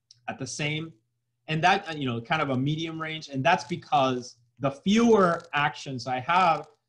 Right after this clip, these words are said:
you know, the less I have to worry about, right? So, you know, I wanted to reduce the number of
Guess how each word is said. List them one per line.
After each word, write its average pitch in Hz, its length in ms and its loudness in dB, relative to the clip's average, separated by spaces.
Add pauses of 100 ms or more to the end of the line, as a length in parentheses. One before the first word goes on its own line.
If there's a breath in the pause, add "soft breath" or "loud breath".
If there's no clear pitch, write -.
(200)
you 135 100 -2
know, 120 80 0
the 123 100 -2
less 147 320 0
I 131 100 2
have 123 260 -4
to 127 80 -10
worry 120 380 -6
about, 90 260 -18 (120)
right? 120 200 -10
So, 113 320 -10
you 123 80 -10
know, 104 180 -12 (540)
I 131 80 -4
wanted 147 300 -2
to 139 100 -8
reduce 127 340 -4
the 135 80 -12
number 117 320 -4
of 110 120 -10